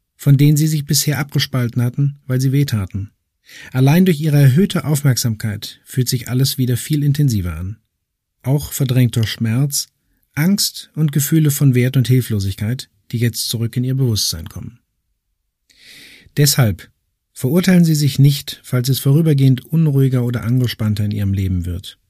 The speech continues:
Wissen Sie einfach, dass vieles, was Ihnen heute im Wege steht und Sie an Ihrem Glück hindert, sich seit frühesten Tagen in Ihrem Unterbewusstsein festgesetzt hat. Viele schmerzliche Muster haben sich jahrzehntelang unzählige Male in Ihnen wiederholt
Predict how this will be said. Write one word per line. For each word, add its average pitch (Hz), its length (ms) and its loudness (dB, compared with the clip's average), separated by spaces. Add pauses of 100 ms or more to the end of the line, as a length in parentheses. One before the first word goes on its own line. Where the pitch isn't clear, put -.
(240)
Wissen 110 260 0
Sie 120 160 -2
einfach, 131 420 -4 (300)
dass - 180 -4
vieles, 196 420 -2
was 143 180 0
Ihnen 123 180 2
heute 139 260 2
im 113 140 2
Wege 139 320 0
steht 131 380 -6
und 123 180 -4
Sie 117 100 -2
an 113 120 -2
Ihrem 117 200 0
Glück 143 220 -4
hindert, 123 460 0 (200)
sich 110 220 -6
seit 113 220 -4
frühesten 151 500 -4
Tagen 117 320 -2
in 123 140 0
Ihrem 113 240 -2
Unterbewusstsein 120 800 -2
festgesetzt 92 640 -6
hat. - 240 -16 (760)
Viele 170 440 0
schmerzliche 143 560 0
Muster 139 360 0
haben 117 160 0
sich 120 180 -6
jahrzehntelang 131 840 -2
unzählige 131 720 -4
Male 110 340 -2
in 110 120 -2
Ihnen 107 200 -2
wiederholt 101 640 -4